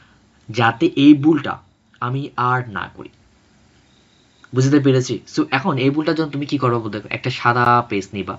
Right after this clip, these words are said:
so ভাঁজ করবা, so রাইট হ্যান্ড এবং তোমার হচ্ছে লেফট হ্যান্ড, তোমার ভুলগুলো এই লেফট হ্যান্ড খাতায় লিখবে, পেজে লিখবা, এবং এই ভুলটা তুমি কিভাবে শুধরাতে পারো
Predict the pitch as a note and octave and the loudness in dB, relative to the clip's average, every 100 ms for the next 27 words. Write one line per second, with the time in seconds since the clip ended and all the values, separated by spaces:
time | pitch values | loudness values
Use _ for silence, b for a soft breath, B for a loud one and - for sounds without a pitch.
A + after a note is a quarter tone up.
0 | - _ B B B - G#2 A2+ A#2+ - | -16 _ B B B -8 -2 0 0 -2
1 | G#2+ F#2+ A#2 - b b b _ - G2 | -6 -6 -10 -14 b b b _ -4 0
2 | G2+ G#2+ C3+ D3 - G#2 G#2 G2+ G2+ G2 | 0 0 -4 -8 -8 -8 -6 -6 -6 -6
3 | G#2 F#2+ F#2+ F#2 F#2 - - - A2+ A2 | -6 -6 -6 -8 -14 -16 -20 -14 -8 -6
4 | G2+ B2 B2 C3 B2 - C3+ C#3 A#2 A2+ | 0 2 2 2 0 -2 0 0 -2 -4
5 | - A2+ - _ _ - - G#2 F#2+ F2 | -6 -10 -10 _ _ -10 -8 -6 -8 -8
6 | G#2 A#2+ G#2+ G2+ F2+ - - _ B B | 0 2 2 -2 -6 -12 -20 _ B B
7 | B - C3 F3+ E3 A3 G#3 F3+ F#3+ F#3+ | B -4 -4 4 4 4 2 0 0 0
8 | F#3 F#3 F#3 F3+ G#3+ A#3 - F3+ C#3+ C3 | -2 -4 -6 -6 -4 -4 -2 -2 -2 -6
9 | B2 A#2 F#2 F2 | -6 -6 -4 -6